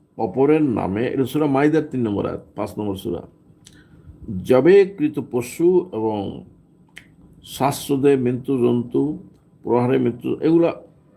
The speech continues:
হারাম। পতনে মৃত্যু জন্তু, যেগুলো রক্ত প্রবাহিত হয় নাই, সিংহাঘাতে মৃত্যু জন্তু এবং হিংস্র পশুতে খাওয়া জন্তু, তবে যাহা তোমরা জবাই করিয়া,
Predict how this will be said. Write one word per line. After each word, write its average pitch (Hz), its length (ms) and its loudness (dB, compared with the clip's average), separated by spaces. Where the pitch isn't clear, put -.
হারাম। 82 440 -6
পতনে 131 360 2
মৃত্যু 120 380 -2
জন্তু, 123 380 0
যেগুলো 131 220 4
রক্ত 123 220 0
প্রবাহিত 117 260 -2
হয় 87 140 -6
নাই, 80 220 -12
সিংহাঘাতে 143 640 2
মৃত্যু 120 420 -2
জন্তু 120 580 -2
এবং 101 360 -4
হিংস্র 151 540 -2
পশুতে 151 480 0
খাওয়া 98 420 -2
জন্তু, 95 520 -8
তবে 120 200 2
যাহা 113 280 2
তোমরা 110 520 -2
জবাই 123 360 2
করিয়া, 107 340 -2